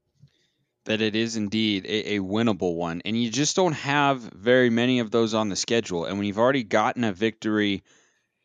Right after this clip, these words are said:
that wasn't supposed to be a winnable game, when you're a double-digit home underdog to Washington, I think that has to do wonders for your locker room. And Stanford, conversely, finally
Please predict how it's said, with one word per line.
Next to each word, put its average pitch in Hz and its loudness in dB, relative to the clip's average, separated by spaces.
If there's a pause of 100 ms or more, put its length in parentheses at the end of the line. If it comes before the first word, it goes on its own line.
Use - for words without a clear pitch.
(420)
that 113 2
wasn't 123 4
supposed - 0
to 123 2
be 107 2
a 101 2
winnable 95 -2
game, 95 -4
when 107 0
you're 104 0
a 87 -4
double-digit 110 2
home 107 0
underdog 101 0
to 95 -8
Washington, 90 -2 (680)
I 120 0
think 143 6
that 117 6
has 110 0
to 98 -6
do 95 0
wonders 90 0
for 95 -6
your 87 -2
locker 80 -6
room. 64 -16 (160)
And 104 -2 (320)
Stanford, 139 -2
conversely, 123 0 (180)
finally 107 -2